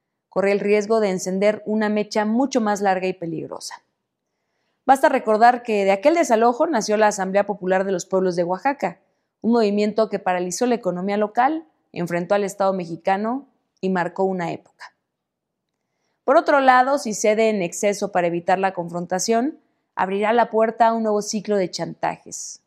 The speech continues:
Porque si se otorga a la cente un aumento salarial fuera de proporción o se da marcha atrás a reformas estructurales sin un modelo alternativo,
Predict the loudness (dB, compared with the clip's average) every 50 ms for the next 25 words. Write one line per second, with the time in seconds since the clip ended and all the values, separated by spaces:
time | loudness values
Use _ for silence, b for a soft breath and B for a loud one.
0 | _ _ _ _ _ _ _ _ _ _ _ _ _ _ _ _ _ -4 -2 0
1 | 0 0 0 2 2 0 2 4 4 4 4 6 6 4 4 4 2 -2 2 2
2 | 2 2 4 2 0 0 0 0 0 0 -2 -4 -4 -2 0 2 2 4 4 2
3 | 2 2 0 0 2 2 2 2 -2 -4 -8 -6 -8 -8 -2 0 0 0 0 -4
4 | b b b b b b -10 -4 0 2 2 4 4 2 -2 -2 0 2 2 2
5 | 2 2 2 0 0 0 0 -4 -6 -6 -2 -2 0 0 0 -4 -4 -8 -8 -8
6 | -8 -8 -4 -2 0 2 2 0 0 -4 -6 -6 -4 -2 -2 -2 0 0 0 2
7 | 2 0 -2 -4 -8 -8 -6 -6 -6 -4 -2 -2 -2 -2 -2 -4 -8